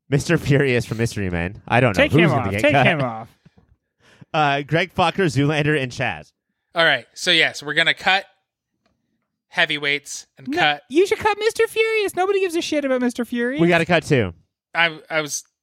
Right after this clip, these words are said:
Speaker 3: still talking. It's
Speaker 2: Oh,
Speaker 3: crazy.
Speaker 2: sorry.
Speaker 3: I was like,
Speaker 2: Continue.
Speaker 3: "And cut."
Speaker 2: Keep going.
Speaker 3: Uh, Mister Furious.
Speaker 2: Mister Furious, right? Yeah, that's what I was saying. Good one, Mike.
Speaker 1: <laughs>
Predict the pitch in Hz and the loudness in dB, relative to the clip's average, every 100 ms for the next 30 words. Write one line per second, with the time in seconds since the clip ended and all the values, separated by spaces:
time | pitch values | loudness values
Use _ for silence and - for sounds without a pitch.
0 | _ - 165 139 135 - 113 - 143 151 | _ -12 -8 -4 -4 -4 -12 -8 0 2
1 | 131 165 131 120 160 160 165 139 180 170 | 2 0 -2 -2 0 2 2 2 2 0
2 | - 165 135 - _ _ - 156 135 170 | 0 0 0 -2 _ _ -12 -8 0 4
3 | 160 147 139 123 _ - 165 - 131 127 | 4 4 0 -4 _ -10 -6 -6 -6 -10
4 | 107 104 - 247 339 392 415 415 285 240 | -14 -18 -2 0 0 0 0 2 0 2
5 | 285 359 370 370 269 320 320 330 359 359 | 2 0 -2 -2 0 2 2 0 -2 -2
6 | 320 165 151 320 294 196 196 277 - | -2 -4 -4 -2 -2 0 0 -2 -8